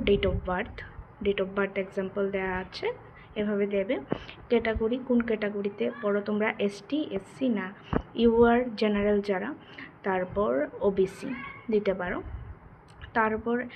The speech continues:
ন্যাশনালিটি ইন্ডিয়ান, কম্পিউটার নলেজে যেরকম must be conti-, কম্পিউটার নলেজ থাকতে হবে, যেরকম কেউ ডিসিএ করেছে ওয়ান ইয়ারের, পিজিডিসিএ করেছে, আম,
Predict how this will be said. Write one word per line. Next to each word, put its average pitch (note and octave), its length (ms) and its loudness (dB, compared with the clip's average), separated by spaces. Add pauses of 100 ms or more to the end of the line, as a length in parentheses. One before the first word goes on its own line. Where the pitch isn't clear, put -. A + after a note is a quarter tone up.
(260)
ন্যাশনালিটি C#4+ 640 2 (180)
ইন্ডিয়ান, G#3 400 4 (760)
কম্পিউটার D4 500 6
নলেজে C4+ 540 4 (460)
যেরকম A3+ 320 2 (120)
must G#3+ 300 0
be A#3+ 60 -2 (100)
conti-, A3 420 2 (180)
কম্পিউটার G#3+ 600 6
নলেজ G3 280 -2
থাকতে - 260 -8
হবে, G3 200 -8
যেরকম G3+ 280 -4 (100)
কেউ G#3+ 100 -2 (480)
ডিসিএ G#3 440 2
করেছে F#3 300 -2 (140)
ওয়ান F3+ 220 -4
ইয়ারের, F3+ 340 -6 (140)
পিজিডিসিএ G3 600 -2 (100)
করেছে, F#3 400 -2
আম, - 680 -6